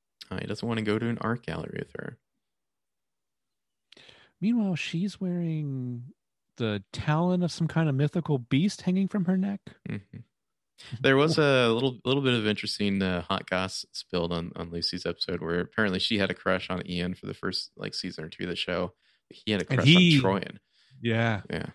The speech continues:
Speaker 2: Well, because if I remember correctly, there was, like, uh, separately, there was, like, a real enemies to lovers trope, uh, heat between his audition, which was the same time as Troyan's, right?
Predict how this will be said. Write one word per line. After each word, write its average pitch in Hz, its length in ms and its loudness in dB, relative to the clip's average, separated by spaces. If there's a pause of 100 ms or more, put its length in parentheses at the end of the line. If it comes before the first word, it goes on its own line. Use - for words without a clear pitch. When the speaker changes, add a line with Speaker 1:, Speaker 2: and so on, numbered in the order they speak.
(560)
Speaker 2:
Well, 180 80 8
because 190 260 10
if 180 80 6
I 196 60 10
remember 196 240 8
correctly, 131 880 6 (420)
there 151 140 10
was, 151 240 10
like, 143 200 8
uh, 123 540 8
separately, 185 400 8
there 135 120 8
was, 147 120 10
like, 165 140 6
a 165 60 10
real 160 220 10
enemies 143 380 8
to 147 80 2
lovers 156 380 6
trope, 120 480 6 (200)
uh, 110 280 2
heat 180 420 6
between 110 640 0 (380)
his 151 240 6
audition, 139 500 4
which 110 120 0
was 110 100 -8
the 117 80 -6
same 123 180 0
time 113 180 2
as 98 120 -6
Troyan's, 135 440 0
right? 110 280 -2